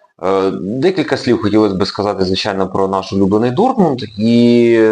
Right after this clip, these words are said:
ну, певні висновки можна, звісно, робити, особливо після матчу із Хайденхаймом. І нехай навіть хтось і буде казати, що,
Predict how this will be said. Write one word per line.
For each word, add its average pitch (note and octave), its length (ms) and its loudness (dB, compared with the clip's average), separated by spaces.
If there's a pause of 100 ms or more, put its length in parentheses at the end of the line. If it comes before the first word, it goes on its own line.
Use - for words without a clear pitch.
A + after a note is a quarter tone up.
(220)
ну, E3+ 180 2
певні G3+ 340 -2
висновки F#3 420 0
можна, A3 340 0
звісно, A#2+ 340 -2
робити, G2 340 0
особливо G2+ 480 0
після F#2+ 320 -2
матчу G2 300 -2
із F#2+ 120 -2
Хайденхаймом. G2 720 -2
І G2+ 60 2
нехай A2 320 -2
навіть G#2+ 240 -2
хтось G2+ 220 -6
і G2+ 40 -4
буде G#2+ 220 0
казати, G2 360 -2
що, F#2 180 -4